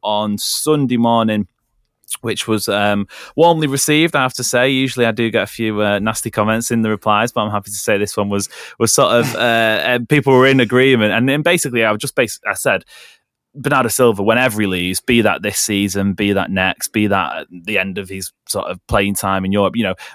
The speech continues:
we expect it's probably gonna be at the end of the season with the new release clause put in his contract." He really should go down as one of the club's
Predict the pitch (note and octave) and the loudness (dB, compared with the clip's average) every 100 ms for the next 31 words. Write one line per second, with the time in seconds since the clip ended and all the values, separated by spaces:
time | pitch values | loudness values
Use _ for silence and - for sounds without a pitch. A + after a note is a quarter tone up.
0 | - B2 - - E3+ - - - - C3+ | 0 0 0 0 -2 -2 -8 -4 -2 0
1 | A#2 A2 G2 G2 - G2+ F#2+ F2+ F2+ - | 2 2 2 0 0 -2 -2 -2 -6 -6
2 | F2 F2 F2+ F2+ G2 F2+ F2+ F2+ F2+ F2 | -4 -6 -8 -8 -6 -4 -4 -4 -4 -6
3 | - F2 F2 - - F#2 F2 G#2 G2 - | -6 -6 -6 -6 -6 -6 -6 -4 -4 -4
4 | F2+ - - - - - _ _ - D#3 | -4 -4 -14 -20 -20 -20 _ _ -2 2
5 | E3 C#3+ C3+ D#3 D#3 B2+ - A2+ - G#2 | 2 4 4 6 4 4 4 2 4 4
6 | G2 G2 F#2+ G2 F#2 F#2 - F#2 | 4 2 0 0 -2 -4 -4 -6